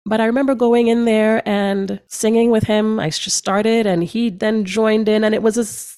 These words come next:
if he had, he kind of reconnected with the person that he has always been. And, you know, we kind of broke through the isolation that he had been feeling,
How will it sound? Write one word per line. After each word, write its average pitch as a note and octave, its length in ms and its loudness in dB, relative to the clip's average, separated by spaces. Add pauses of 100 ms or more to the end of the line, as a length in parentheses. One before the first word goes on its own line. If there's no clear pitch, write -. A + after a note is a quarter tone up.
if B3+ 120 -2
he C4 100 0
had, A3+ 280 -4 (120)
he C4+ 140 -2
kind B3 200 -2
of F#3 120 0
reconnected B3 580 0
with E3+ 160 -2
the E3+ 60 -4
person G3+ 340 0
that F#3+ 140 2
he G3 180 2
has F3 260 -2 (120)
always E3+ 420 0
been. C3 340 -4 (340)
And, D#3+ 400 -4
you F#3 140 -4
know, E3 140 0
we D#3+ 240 -2 (320)
kind F#3 160 -2
of D3+ 160 -6
broke F3+ 240 0
through F#3 160 2
the E3 100 0
isolation B3+ 920 2
that A3+ 140 2
he A3 220 2
had G#3 140 0
been G#3 180 0
feeling, F#3 640 0